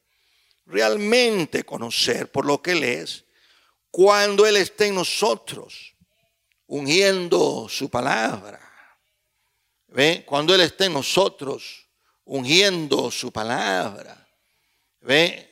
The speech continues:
Es decir, lo conocemos. ¿Ve? Sí, Señor, ¿verdad? Porque, eh, usted puede, a, a, hablar de él, la gente habla de Ju-, de Juan Orlando y no lo conoce.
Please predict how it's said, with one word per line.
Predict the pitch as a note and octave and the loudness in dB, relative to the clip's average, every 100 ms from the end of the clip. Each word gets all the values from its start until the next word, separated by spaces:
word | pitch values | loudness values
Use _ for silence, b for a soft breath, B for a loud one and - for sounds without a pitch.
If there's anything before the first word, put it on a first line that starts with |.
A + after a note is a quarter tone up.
| _ | _
Es | C#3+ | -12
decir, | - F#3+ | -2 0
lo | - | 0
conocemos. | C#3 A#2+ B2+ - D4 D#4 C#4+ G2 - - - _ _ _ _ _ _ | -2 -6 -8 -6 -2 -2 -4 -10 -20 -20 -20 _ _ _ _ _ _
¿Ve? | - D3 F#3 E3 - | 2 2 2 -2 -8
Sí, | F3 F3 | -8 -6
Señor, | B3 C4 C4+ D3+ - | -4 -2 -2 -4 -10
¿verdad? | E3 D#3 D#3+ G3 | -14 -2 2 2
Porque, | G3+ F#3 - G3 F#3 F3 E3+ | 4 2 4 4 4 2 -2
eh, | F#3+ D#3 E3+ D3+ E3+ | -4 -4 0 0 0
usted | D#3 C3 G#3 | -4 0 2
puede, | G#3 G#3 G3+ F3+ | 4 6 6 4
a, | D#3+ C#3 b b b - | -4 -8 b b b -8
a, | G#2 A2 A2 | -6 -2 -2
hablar | A2+ D3+ F3+ A3+ B3+ B3+ | 2 4 6 6 4 6
de | G3+ F3 | 6 6
él, | A3 A3 | 6 6
la | D#3 | 6
gente | F3 G3 - | 4 2 2
habla | F#3+ F#3+ F#3 | 4 4 4
de | D#3 D3+ | 4 0
Ju-, | - F3+ | -6 -4
de | C#3 | 0
Juan | D3 F3 E3 | 2 2 2
Orlando | D3 D3+ F#3 G#3+ F3+ | 2 4 4 4 4
y | F3 | 4
no | F#3+ | 2
lo | F#3+ | 2
conoce. | B3+ D4 - - | 2 2 0 -10